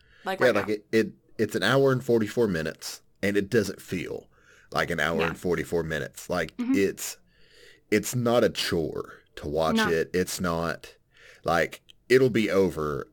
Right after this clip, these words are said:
Speaker 2: and you're just gonna sit there and be like, "Fuck." <laughs> Like, let's rewatch it.
Speaker 1: I didn't eat for so late today. Like, the first time I ate today was so late. It was, like, afternoon because I was just watching it, and I forgot that food needed to be a thing.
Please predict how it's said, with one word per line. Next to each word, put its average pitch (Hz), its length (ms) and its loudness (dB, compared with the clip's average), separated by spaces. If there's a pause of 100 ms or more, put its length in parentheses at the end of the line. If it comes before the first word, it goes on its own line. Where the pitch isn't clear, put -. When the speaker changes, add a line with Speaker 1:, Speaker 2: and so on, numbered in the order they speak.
(100)
Speaker 2:
and 87 240 0
you're 92 140 0
just 87 220 -4
gonna 85 120 -2
sit - 280 -4
there 76 220 0
and 76 120 -8
be 82 60 -2
like, 71 340 -4 (240)
"Fuck." - 520 -6
<laughs> - 40 0 (280)
Like, 80 280 0 (160)
let's 101 160 0
rewatch 131 320 0
it. - 20 6
Speaker 1:
I 277 120 6
didn't 392 260 4
eat 320 280 0
for 269 140 -2
so 277 320 2
late 262 320 0
today. 320 320 2
Like, 254 140 2
the 269 80 0
first 311 220 0
time 302 120 0
I 214 80 4
ate 240 140 0
today 285 180 -4
was 233 160 -2
so 233 300 4
late. 208 280 0
It - 60 -4
was, 220 160 -4
like, 202 260 -4
afternoon 214 600 4 (240)
because 220 500 2 (300)
I 220 100 8
was 233 320 -6
just 247 220 -2
watching 247 340 2
it, 370 160 4 (340)
and 240 320 6
I 233 120 4
forgot 233 480 4
that - 160 -2
food 240 340 -2
needed 208 400 2
to - 60 -6
be 196 80 -2
a 185 80 -4
thing. 156 220 -4